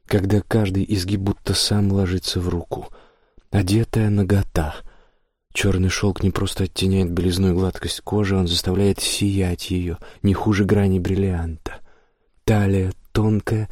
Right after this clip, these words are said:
что, кажется, можно одной рукой переломить.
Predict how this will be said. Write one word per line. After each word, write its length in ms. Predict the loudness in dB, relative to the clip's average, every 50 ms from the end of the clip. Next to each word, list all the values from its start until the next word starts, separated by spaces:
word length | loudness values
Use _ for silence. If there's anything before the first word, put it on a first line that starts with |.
| -12 -18 -14
что, 200 | -8 -4 -4 -2
кажется, 360 | 0 0 0 0 0 0 0 2
можно 260 | 2 2 2 2 0
одной 300 | 0 0 2 2 2 2
рукой 320 | 2 2 0 -2 -2 -2
переломить. 720 | -2 0 -2 0 0 0 -2 -2 -4 -4 -6 -8 -10 -12